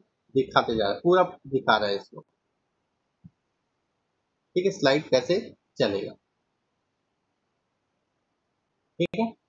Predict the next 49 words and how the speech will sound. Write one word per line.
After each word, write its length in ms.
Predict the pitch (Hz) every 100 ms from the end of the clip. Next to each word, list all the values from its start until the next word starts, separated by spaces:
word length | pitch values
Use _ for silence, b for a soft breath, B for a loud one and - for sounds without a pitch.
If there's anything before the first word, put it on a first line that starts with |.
| _ _ 123
ये 100 | 143
motion 300 | 143 180 185
को 60 | 185
आप 120 | 180
अपने 240 | 147 - 175
हिसाब 340 | 175 165 165
से 180 | - 202
adjust 520 | - 123 123 147 147
कर 100 | 156 147
सकते 300 | 147 - 147
हो, 140 | 147
जैसा 340 | 123 113 143 143
आपको 220 | 143 147
चाहिए 320 | 123 117 135
या 100 | 127
जैसा 300 | 117 110 -
आपका 240 | 135 - 170 - - _ 113
विचार 340 | 120 135 135
आता 200 | 131 147
है 60 | 131
वैसा 360 | 120 135 175 - _ _
यूज़ 160 | 127 131
कर 120 | 117
सकते 340 | 107 107 - 110
हैं। 60 | - _ _
ऐसा 200 | 120 -
नहीं 140 | 202 233
कि 80 | 233 -
हम 100 | 220 214
सिर्फ 340 | - - 202
इसी 160 | 170 202
में 80 | 196
कर 80 | 170 - -
सकते 240 | 131 -
हैं, 80 | 107 -
आप 160 | 135 151
इसको 300 | 165 - 170 147 131
जो 160 | 151 165 180
भी 160 | 185 151
हमने 400 | 147 151 160 151
जो 160 | 151 147
set 240 | 139 147
किया 300 | - 165 160
है 60 | 147
अभी 120 | 147 -
तक, 180 | 151 143 113 123 123
अ, 100 | 120 -
custom 300 | 123 147 147
animation, 440 | 139 117 110 165